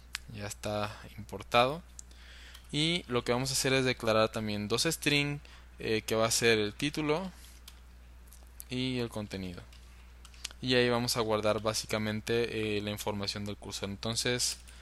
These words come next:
a ver, perdón, lo que vamos a hacer primero es C punto move to last para irnos hacia la última nota que hemos añadido a la base de datos.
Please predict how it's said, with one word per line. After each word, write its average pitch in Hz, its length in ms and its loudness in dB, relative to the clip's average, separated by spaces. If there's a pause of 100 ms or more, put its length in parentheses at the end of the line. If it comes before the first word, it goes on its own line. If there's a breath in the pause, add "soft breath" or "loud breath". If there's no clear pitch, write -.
(200 loud breath)
a - 100 -8
ver, 95 140 -4
perdón, 98 240 -4
lo 101 100 -4
que - 100 -4
vamos 131 160 -2
a - 20 -4
hacer 135 200 -2
primero 123 440 0
es - 280 2 (360)
C 120 380 4
punto 117 600 -4 (560 loud breath)
move 117 260 -4 (120)
to 110 100 -4
last 107 420 6 (220)
para 110 240 6
irnos 110 540 0
hacia 104 260 -2
la 101 140 2
última 123 340 0
nota 117 240 -2
que 107 100 -8
hemos 107 200 -6
añadido 104 400 -2
a - 20 -2
la 104 80 0
base 101 240 -2
de 110 80 2
datos. - 460 -4